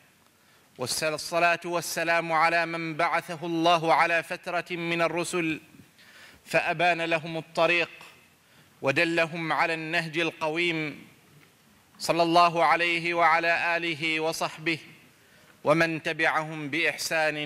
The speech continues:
إلى يوم الدين. سعادة الشيخ أحمد بن سعود السيابي، الأمين العام بمكتب الإفتاء، أصحاب الفضيلة،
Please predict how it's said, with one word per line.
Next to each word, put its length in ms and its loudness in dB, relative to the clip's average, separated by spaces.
إلى 260 2
يوم 180 -2
الدين. 560 -6
سعادة 540 0
الشيخ 480 -4
أحمد 340 -2
بن 120 -4
سعود 340 0
السيابي، 720 -2
الأمين 380 -2
العام 460 0
بمكتب 440 -4
الإفتاء، 680 -2
أصحاب 440 0
الفضيلة، 680 0